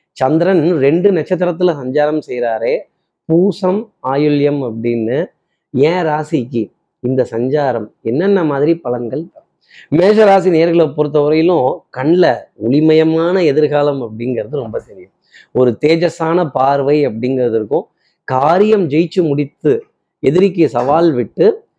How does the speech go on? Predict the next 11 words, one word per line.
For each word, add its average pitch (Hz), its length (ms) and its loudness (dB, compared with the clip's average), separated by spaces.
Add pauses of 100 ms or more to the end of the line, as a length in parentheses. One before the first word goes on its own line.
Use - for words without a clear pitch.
(200)
காரியம் 170 640 2
ஜெயித்து 147 360 0
முடித்து 127 760 0
வெற்றி 139 520 -2
பெற்ற 143 460 -2
ஒரு 113 220 -4
தருணம் 143 480 0
அப்படிங்கிறது 120 800 -4 (340)
ரொம்ப 139 240 0
ஜாஸ்தி 135 340 0
இருக்கும். 143 400 -2